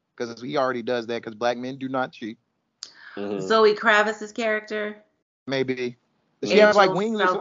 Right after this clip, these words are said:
Speaker 3: Salvador? Yeah, she was, she
Speaker 1: She
Speaker 3: had,
Speaker 1: had,
Speaker 3: she
Speaker 1: like,
Speaker 3: was a
Speaker 1: wings or
Speaker 3: mutant
Speaker 1: some
Speaker 3: with
Speaker 1: shit, right?
Speaker 3: dragonfly wings.
Speaker 2: Mm.
Speaker 1: Yeah,
Speaker 2: Okay.
Speaker 1: yeah, yeah.
Speaker 3: Mm-hmm. Angel Salvador, a Tempest.
Speaker 2: Yeah, that's right. That's, yeah,
Speaker 3: Mm-hmm.
Speaker 2: that's
Speaker 1: That
Speaker 2: good.
Speaker 1: is a good X-Men movie. There are not many of them.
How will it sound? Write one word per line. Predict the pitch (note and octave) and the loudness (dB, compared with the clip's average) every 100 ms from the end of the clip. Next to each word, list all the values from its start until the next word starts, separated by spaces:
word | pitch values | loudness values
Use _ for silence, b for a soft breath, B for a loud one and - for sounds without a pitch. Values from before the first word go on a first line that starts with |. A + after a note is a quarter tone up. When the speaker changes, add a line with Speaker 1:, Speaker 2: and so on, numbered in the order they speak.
| G3 | -4
Speaker 3:
Salvador? | F#3 F#3+ F#3+ F#3+ G3 - | -2 -2 -2 -4 -8 -16
Yeah, | - F3 E3 D#3+ | -8 0 0 0
she | - | -2
was, | E3+ D#3 D3+ - | -2 -4 -8 -12
she | - F3 | -4 0
Speaker 1:
She | F3+ | 2
Speaker 3:
had, | F#3+ | 4
Speaker 1:
had, | F#3 | 6
Speaker 3:
she | F3 | 6
Speaker 1:
like, | D#3 | 6
Speaker 3:
was | |
a | D#3 | 6
Speaker 1:
wings | E3 G#3 | 6 6
or | - | 4
Speaker 3:
mutant | |
Speaker 1:
some | E3+ | 2
Speaker 3:
with | C#3 | -2
Speaker 1:
shit, | D3 F3 | 2 4
right? | E3+ | 6
Speaker 3:
dragonfly | D3+ D3 D3 C3+ | 4 0 0 0
wings. | C3 B2+ A2+ A2+ A#2+ - _ _ _ _ - | 0 -6 -8 -10 -12 -16 _ _ _ _ 0
Speaker 2:
Mm. | F3 C#3+ A2 G#2 | 4 6 4 -2
Speaker 1:
Yeah, | C3 F#3 G3+ G3+ G3 G#3+ | 2 6 6 6 6 6
Speaker 2:
Okay. | G3+ E3 D#3 | 6 4 -2
Speaker 1:
yeah, | F3 F3+ E3 D#3+ C#3 | -4 -4 -2 -4 -6
yeah. | C3+ C#3 C#3 | -6 -6 -6
Speaker 3:
Mm-hmm. | C#3+ C#3+ - | -6 -6 -6
Angel | D3 F3 F#3 F#3+ | -2 -2 -2 -4
Salvador, | F#3 - F3 E3 D#3+ D#3 D3 C#3 | -4 0 2 2 0 -4 -2 -2
a | - | -4
Tempest. | - A#3+ G3 A#2 - - - _ _ _ - - - | -6 -4 -2 -4 -8 -20 -20 _ _ _ -14 -12 0
Speaker 2:
Yeah, | C#3+ C#3 A2 F#2 - - | 8 10 10 4 -6 2
that's | A2 G#2 | 4 4
right. | G#2+ E2+ D2+ | 2 0 2
That's, | A#2 A2+ C#3+ | 2 2 0
yeah, | G#2 | 0
Speaker 3:
Mm-hmm. | D3 D#3+ | 0 0
Speaker 2:
that's | G#2+ | 4
Speaker 1:
That | G#2+ F#3+ | 6 6
Speaker 2:
good. | F#3+ | 4
Speaker 1:
is | G3 F3+ D#3+ | 4 2 2
a | E3 D#3 | 4 4
good | D3 D#3+ E3 D3 | 4 6 8 6
X-Men | D3 D3+ C#3 B2+ | 4 2 -2 -4
movie. | B2 A#2+ A2+ A2+ - G2+ | -2 -4 -6 -8 -12 -12
There | B2 C3 | -4 -2
are | |
not | B2+ B2+ A#2+ | 0 -2 -2
many | A#2+ A2 | -6 -6
of | G#2 G2+ | -8 -12
them. | - | -20